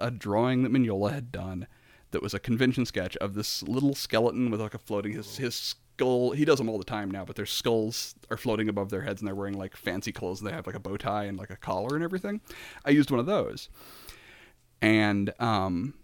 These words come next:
I was working with this magazine that's now defunct called The Willows at the time, and I was just helping them out with some of the editorial stuff, and I had a column in there eventually, and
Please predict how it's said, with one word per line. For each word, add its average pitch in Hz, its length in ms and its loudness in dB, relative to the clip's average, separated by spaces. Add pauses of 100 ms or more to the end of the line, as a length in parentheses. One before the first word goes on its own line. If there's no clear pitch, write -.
(440)
I 117 180 4
was 110 220 -2
working 113 680 0
with 104 300 -2
this 95 460 -4
magazine 120 520 0
that's 95 160 -6
now 92 100 -2
defunct 92 460 -6
called 107 140 -2
The 95 60 -6
Willows 101 520 -2
at 95 100 -12
the - 60 -20
time, 95 320 -6
and 95 80 -6
I - 20 -4
was 92 120 -6
just - 140 -12
helping 101 280 -4
them 95 100 -4
out 82 100 -8
with - 100 -12
some - 140 -6
of 104 80 -8
the 92 140 -8
editorial 95 400 -6
stuff, - 300 -8
and 85 80 -8
I - 20 -8
had - 180 -8
a - 60 -8
column 127 640 0
in 104 260 -4
there 92 220 -4
eventually, 90 520 -8
and 87 340 -10